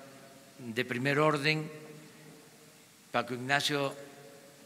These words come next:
eh, además tiene, eh, una dimensión social. Hay intelectuales muy buenos,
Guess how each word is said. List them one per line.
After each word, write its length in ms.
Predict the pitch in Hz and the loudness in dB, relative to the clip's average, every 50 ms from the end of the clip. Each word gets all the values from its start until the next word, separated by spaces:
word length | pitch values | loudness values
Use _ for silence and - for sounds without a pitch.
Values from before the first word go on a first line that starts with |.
| - - | -12 -4
eh, 720 | 135 127 123 123 120 120 117 117 117 113 113 113 113 113 - | 0 2 4 4 4 4 2 2 0 0 0 -2 -4 -4 -2
además 540 | - 120 123 127 135 147 151 - - - - - | 0 0 2 4 6 6 6 6 6 4 2 0
tiene, 640 | 143 147 147 151 151 151 147 147 147 147 147 147 151 147 - - - - - - - - - - - | 0 2 2 2 2 4 4 4 4 4 2 -2 -8 -14 -16 -18 -18 -18 -18 -20 -20 -20 -16 -6 -2
eh, 580 | 117 117 117 117 117 117 117 113 113 117 117 - | 0 2 4 4 4 4 4 2 2 0 -2 -2
una 160 | 151 151 151 143 | 0 2 4 4
dimensión 520 | 139 139 135 131 127 120 123 143 147 151 | 4 2 0 0 0 2 2 2 4 4
social. 600 | 143 - 135 127 - - 147 143 143 147 147 147 - - - - - - - - - - - - - - - - - - - - - - - - - 82 - 120 | 4 4 6 6 6 8 8 8 8 8 6 0 -6 -10 -14 -16 -16 -16 -16 -18 -18 -18 -20 -20 -20 -20 -20 -20 -20 -20 -20 -20 -20 -20 -20 -18 -16 -6 2 6
Hay 640 | 123 135 135 135 131 127 120 117 113 110 104 95 - - - - - - - | 8 8 8 8 6 4 2 2 0 0 -4 -6 -10 -12 -16 -16 -18 -8 -4
intelectuales 720 | 117 117 110 127 123 123 123 123 131 143 143 139 120 113 | -4 0 2 2 2 2 0 2 4 4 6 6 4 4
muy 160 | 139 151 160 | 4 4 4
buenos, 800 | 165 151 156 160 165 165 160 160 160 165 156 - - - - | 4 4 6 6 6 6 6 6 4 4 4 4 2 2 0